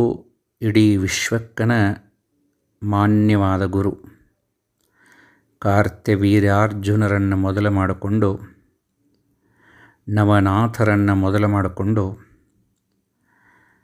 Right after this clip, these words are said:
ಅವತಾರಿ ಪುರುಷರಿಗೆನ ಸಹಿತ ಗುರುವಾಗಿ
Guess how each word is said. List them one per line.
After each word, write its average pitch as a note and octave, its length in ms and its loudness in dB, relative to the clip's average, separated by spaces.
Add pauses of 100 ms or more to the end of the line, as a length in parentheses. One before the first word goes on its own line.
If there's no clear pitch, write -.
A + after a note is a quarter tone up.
(360)
ಅವತಾರಿ A2+ 640 4
ಪುರುಷರಿಗೆನ G#2+ 760 -2
ಸಹಿತ G#2 400 -4 (2000)
ಗುರುವಾಗಿ G#2+ 960 2